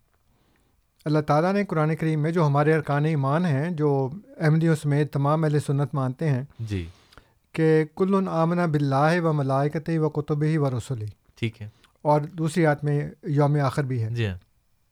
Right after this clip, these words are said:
Speaker 1: یہ پانچ ہمارے ارکان ایمان ہیں۔ تو آپ دکھا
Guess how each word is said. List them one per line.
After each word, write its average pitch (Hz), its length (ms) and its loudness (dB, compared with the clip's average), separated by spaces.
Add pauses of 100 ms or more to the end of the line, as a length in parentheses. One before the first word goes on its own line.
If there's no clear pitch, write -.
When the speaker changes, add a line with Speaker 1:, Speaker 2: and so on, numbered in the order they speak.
(360)
Speaker 1:
یہ 165 140 2
پانچ 175 320 0
ہمارے 151 240 0
ارکان 135 280 -2
ایمان 123 360 -4
ہیں۔ 104 80 -8 (1000)
تو 165 220 -8
آپ 175 360 2
دکھا 147 360 0